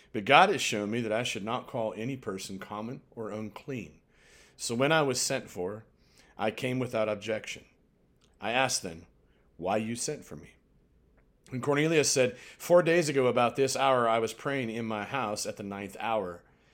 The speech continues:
And behold, a man stood before me in bright clothing and said,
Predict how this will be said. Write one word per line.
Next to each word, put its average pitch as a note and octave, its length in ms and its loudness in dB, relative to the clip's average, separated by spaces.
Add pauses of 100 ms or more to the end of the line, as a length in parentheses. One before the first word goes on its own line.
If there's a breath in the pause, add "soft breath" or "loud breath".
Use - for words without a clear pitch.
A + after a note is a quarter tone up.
(420 soft breath)
And A#2 160 -2
behold, A#2 460 2
a G#2+ 60 -2
man A#2 400 0
stood C3+ 300 2
before C3 360 -2
me G#2 160 -4
in G2 140 -6
bright A2 260 0
clothing G2 520 -4 (580)
and F#2+ 100 -10
said, A#2+ 460 2